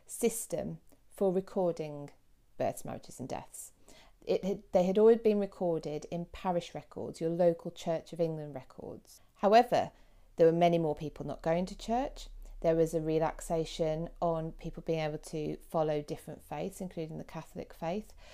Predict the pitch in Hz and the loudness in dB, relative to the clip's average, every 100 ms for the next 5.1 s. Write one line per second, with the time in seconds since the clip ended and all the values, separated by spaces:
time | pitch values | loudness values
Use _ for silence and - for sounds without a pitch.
0 | - - 220 - 220 220 - - - 196 | -20 -2 -2 2 2 4 0 -10 -2 0
1 | 185 - - - - - - - - 226 | 0 -2 -16 -20 -20 -20 -20 -2 6 8
2 | 262 - 170 160 - 156 226 330 - - | 8 4 2 2 -6 4 6 6 4 -14
3 | - - - - - - - - - 240 | -16 -10 -10 -8 -12 -12 -14 -14 -14 -8
4 | - 160 160 196 196 196 185 185 175 170 | 6 6 8 4 -2 -6 -4 -2 -2 -4